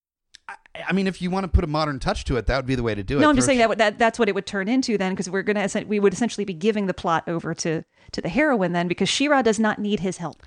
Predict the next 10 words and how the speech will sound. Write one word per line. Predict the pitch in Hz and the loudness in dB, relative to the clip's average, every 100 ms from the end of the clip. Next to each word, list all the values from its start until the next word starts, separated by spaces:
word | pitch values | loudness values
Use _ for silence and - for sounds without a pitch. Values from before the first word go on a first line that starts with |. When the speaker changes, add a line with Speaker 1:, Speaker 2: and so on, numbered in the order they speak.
| - | -20
Speaker 1:
So | - - | -6 -2
basically | 139 147 147 143 | 2 2 0 -2
what | 143 123 | -4 -4
we're | 127 | -2
saying | - 127 | -2 -2
is | 123 131 | -4 -4
not | 143 | -2
necessarily | 131 123 139 | -2 -2 -2
put | 127 139 | 0 0
She-Ra | - - 139 135 131 123 | -2 -4 0 2 4 2